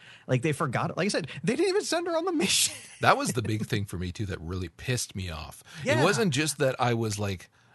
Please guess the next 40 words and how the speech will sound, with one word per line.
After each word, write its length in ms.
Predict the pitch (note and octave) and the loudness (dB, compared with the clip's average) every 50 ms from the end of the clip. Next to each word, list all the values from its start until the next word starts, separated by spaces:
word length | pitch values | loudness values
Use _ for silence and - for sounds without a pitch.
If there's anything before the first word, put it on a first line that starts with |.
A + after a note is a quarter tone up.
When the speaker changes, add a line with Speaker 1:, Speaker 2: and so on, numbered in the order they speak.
| _ - | _ -4
Speaker 2:
"Oh, 240 | - G2+ G#2+ G#2+ | -4 -2 0 0
here's 300 | G2+ G2+ G2+ G#2 G#2 F#2+ F#2+ | 0 0 0 0 0 -2 -2
another 300 | F2+ F2+ F2 F2+ F#2+ F#2 | -2 -2 -2 -4 -4 -4
freaking 380 | - - F#2 F2+ - F#2 F#2 | -4 -6 -6 -4 -4 -4 -4
cliche 480 | F2+ - F#2 F2 F2 - - D#2 D#2+ D#2+ | -4 -4 -4 -4 -4 -4 -6 -6 -6 -6
kind 200 | - - F#2 E2+ | -8 -8 -8 -8
of 60 | F2 - | -6 -6
thing." 120 | F#2+ F#2 F#2 | -6 -4 -4
It 80 | G2 | -4
was 100 | G2 G2 | -4 -2
like, 220 | G#2 G#2+ G2+ - - | -2 -4 -4 -4 -8
"No, 800 | A2 A#2+ C3 C3+ D3 E3+ G3 G#3 G#3+ G#3 G3 D3+ A#2 G2 E2 - - - - - - - - | -8 -8 -6 -4 0 0 2 4 4 6 6 6 6 4 2 -2 -8 -14 -20 -20 -6 -2 0
I 100 | C3 F#3 | 0 0
understand 440 | - F3+ - - E3 D3 C#3+ D#3 | 0 -2 -2 0 0 0 0 0
you 160 | D3+ C#3+ C#3 B2 | -2 -2 -2 -2
want 260 | A2+ A#2 B2 B2 - | 0 0 0 -2 -2
to 720 | - B2+ A2+ A2 A2 G#2+ G#2 G#2 G#2 G#2 G#2 G2 F#2+ G2 G2+ | -2 -2 0 0 0 0 0 0 0 -2 -2 -4 -6 -6 -6
go 420 | G#2 - A#2+ A#2 A2+ A2+ G#2+ A2 - - | -2 0 2 2 2 2 2 0 -2 -2
off 280 | B2+ A#2 B2 C3 - - | -2 -2 -2 -2 -2 -2
on 160 | A#2 A2 G#2+ | 0 0 0
your 160 | G#2 G#2+ A2+ | 0 2 2
own 160 | A#2+ A#2+ A2+ | 2 2 2
little 280 | A2+ A2+ A2 G#2 G#2 G2 | 2 2 2 2 2 0
tangent 540 | - - A2+ A#2 B2+ C3 A#2+ A2 G#2+ F#2+ F2+ | -2 -2 -2 0 0 0 0 0 -2 -2 -2
here 280 | G#2 G2 G2 G2+ G#2 | -2 -2 0 2 2
and 160 | G#2+ G2+ G2 | 2 2 0
do 160 | F#2 G#2 G2+ G2+ | 0 0 -2 -2
what 160 | G#2 - G#2+ | -2 -4 -6
you 180 | A2 A#2 A#2 | -4 -4 -2
want, 320 | A2 G#2 G2 G2 G2+ G#2 F#2+ | -2 0 0 0 0 -2 -2
and 180 | G#2+ F#2+ F#2+ F#2+ | -2 -2 -2 -2
it's 180 | F2+ - - | -4 -4 -4
not 140 | G#2 G#2 G2+ | -4 -4 -4
the 80 | F#2 F#2+ | -2 -2
same 180 | - A2 G#2+ | -2 -2 -2
as 120 | G#2 F#2+ F2 | -2 -4 -4
the 60 | F#2+ | -6
comic 320 | - A#2+ C3+ C#3 B2+ A2 | -4 -4 -4 -4 -4 -6
books." 240 | A2 G#2+ G2+ G2 - | -6 -6 -6 -6 -4
But 200 | - - D3 D3+ | -4 -4 -4 -4